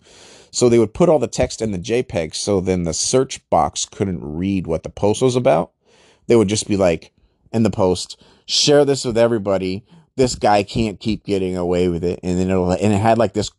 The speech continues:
sto-, and, and I guess that girl took a picture of me in my car, and while I was driving my car, and they're like, "This is Stephen Beckman. He's gotten away with date raping, like, twenty-seven girls already.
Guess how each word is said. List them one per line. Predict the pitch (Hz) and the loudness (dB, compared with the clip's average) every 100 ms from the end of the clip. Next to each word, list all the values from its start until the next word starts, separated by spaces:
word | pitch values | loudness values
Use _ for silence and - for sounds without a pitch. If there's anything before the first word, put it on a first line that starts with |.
| _ | _
sto-, | - - - 127 - | -10 -8 -2 -2 0
and, | 98 101 101 95 | 0 0 -2 -2
and | 107 101 90 | -2 0 0
I | |
guess | 92 104 - | 0 -2 0
that | 87 92 | -2 0
girl | 101 117 | 2 2
took | 123 120 | 0 -8
a | |
picture | - 117 110 - | -6 -6 -4 -2
of | 123 | 0
me | 120 127 | -2 -2
in | 104 | -2
my | 92 76 | -2 -6
car, | - - 101 - | -6 0 0 0
and | 98 90 | -2 2
while | 87 | 2
I | 82 | 0
was | 87 | 0
driving | 90 90 101 | 0 0 0
my | 87 82 | -4 -6
car, | - 92 107 131 _ _ _ _ | 0 2 2 0 _ _ _ _
and | 78 80 | -8 -6
they're | 82 | -2
like, | 87 85 - | -2 -2 -2
"This | 190 - | -2 0
is | 104 | -2
Stephen | - 110 110 135 | -4 -2 0 0
Beckman. | 147 151 - 117 90 85 _ - _ | 0 -2 0 -2 -2 -4 _ -20 _
He's | - 240 175 | 0 2 4
gotten | - 90 95 | 2 0 -2
away | 101 95 104 104 113 | -4 -2 0 0 -2
with | 101 92 - _ - | -2 -6 -8 _ -2
date | 131 143 | 0 0
raping, | 127 131 139 151 156 143 | 0 0 0 -2 0 0
like, | 104 90 - _ _ - | -2 -6 -12 _ _ -12
twenty-seven | - 262 254 233 - 175 196 220 | -2 0 2 0 2 2 2 0
girls | 226 220 185 | 4 4 2
already. | 156 123 113 95 82 85 | -2 -4 -4 -6 -8 -12